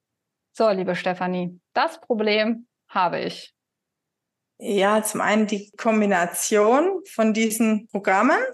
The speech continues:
Speaker 2: wie Active
Speaker 1: Mhm.
Speaker 2: Campaign, Elopage, Meta Ads, damit ich meinen Kurs ausliefern und vermarkten kann.
Speaker 1: Ja, das musst du uns sagen, ob sich das gut anfühlt, ob sich das nach deinem idealen Kunden anfühlt.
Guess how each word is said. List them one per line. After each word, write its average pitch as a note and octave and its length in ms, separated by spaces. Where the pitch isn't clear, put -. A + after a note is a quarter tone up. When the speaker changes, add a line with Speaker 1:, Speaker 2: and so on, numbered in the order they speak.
Speaker 2:
wie G3+ 420
Active A#3+ 360
Speaker 1:
Mhm. C4 40
Speaker 2:
Campaign, C#4 560
Elopage, B3 1000
Meta A#3 320
Ads, - 560
damit A3+ 320
ich B3+ 240
meinen A3+ 500
Kurs D#4 840
ausliefern C#4+ 880
und A#3+ 300
vermarkten A#3 760
kann. F3+ 360
Speaker 1:
Ja, C4 380
das A#3 140
musst B3+ 180
du G4 100
uns C#4 140
sagen, F3+ 260
ob F#3 140
sich A3+ 100
das G#3 160
gut D4+ 160
anfühlt, G3+ 320
ob F#3 140
sich F#3+ 100
das B3 160
nach C4 100
deinem G3+ 220
idealen F#3+ 300
Kunden C#4+ 320
anfühlt. F3 500